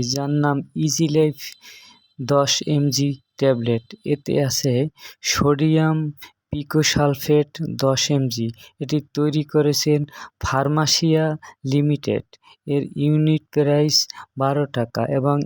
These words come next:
স্ট্রিপ প্রাইস হলো বাহাত্তর টাকা। সম্মানিত ভিউয়ার্স,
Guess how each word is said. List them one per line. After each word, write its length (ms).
স্ট্রিপ 580
প্রাইস 360
হলো 320
বাহাত্তর 720
টাকা। 280
সম্মানিত 560
ভিউয়ার্স, 580